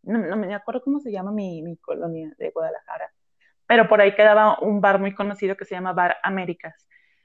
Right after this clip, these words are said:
Entonces, no, no tenía yo a quién preguntarle ni siquiera para dónde quedaba Bar Américas.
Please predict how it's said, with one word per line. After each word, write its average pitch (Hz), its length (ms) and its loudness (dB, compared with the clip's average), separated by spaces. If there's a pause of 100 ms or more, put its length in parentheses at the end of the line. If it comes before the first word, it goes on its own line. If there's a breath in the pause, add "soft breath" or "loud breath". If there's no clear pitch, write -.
(120)
Entonces, 220 340 4
no, 185 60 -2
no 226 100 0
tenía 285 240 2
yo 294 120 2
a 285 60 0
quién 294 160 2
preguntarle 240 640 2
ni 269 100 2
siquiera - 380 -2
para 233 160 2
dónde 202 200 -2
quedaba 208 260 2
Bar 202 140 2
Américas. 185 540 -6